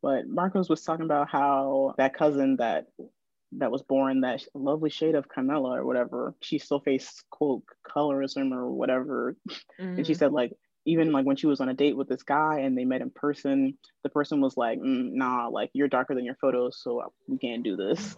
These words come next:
Speaker 1: And Marcos was like, "That was from a fucking Latino from this neighborhood. That's crazy." Like,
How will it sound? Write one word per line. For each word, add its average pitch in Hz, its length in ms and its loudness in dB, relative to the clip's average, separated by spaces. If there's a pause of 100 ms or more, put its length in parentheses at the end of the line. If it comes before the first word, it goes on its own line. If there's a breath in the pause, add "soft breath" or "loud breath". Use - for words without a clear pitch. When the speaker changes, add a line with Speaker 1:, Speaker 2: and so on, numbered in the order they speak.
(180)
Speaker 1:
And 156 80 -4
Marcos 175 220 2
was 156 80 -8
like, 139 160 -2
"That 262 120 2
was 262 120 4
from 208 100 4
a 185 80 -2
fucking 240 320 0
Latino 233 640 0
from 262 160 4
this 311 160 2
neighborhood. 233 680 2
That's 214 220 -4
crazy." 208 400 2
Like, 127 240 -2